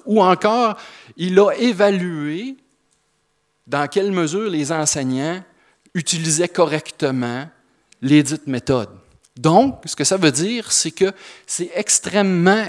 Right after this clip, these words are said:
hétérogène et qu'il s'agisse que dans notre étude, on ait, euh, vingt profs qui aient, qui, qui aient utilisé,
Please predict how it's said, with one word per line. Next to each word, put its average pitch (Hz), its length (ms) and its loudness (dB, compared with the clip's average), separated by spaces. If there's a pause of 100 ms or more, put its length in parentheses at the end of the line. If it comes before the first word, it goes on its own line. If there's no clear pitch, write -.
hétérogène 143 920 -4 (720)
et 170 100 -2
qu'il - 140 -8
s'agisse 208 440 2
que 196 100 0
dans 170 200 2
notre 180 260 -2
étude, 185 460 2
on 147 320 2
ait, 185 260 2
euh, 123 200 0
vingt 196 320 -4
profs 208 520 -8
qui 156 300 -2
aient, 156 220 0
qui, 156 340 -8
qui 156 240 -4
aient 165 140 4
utilisé, 156 760 -6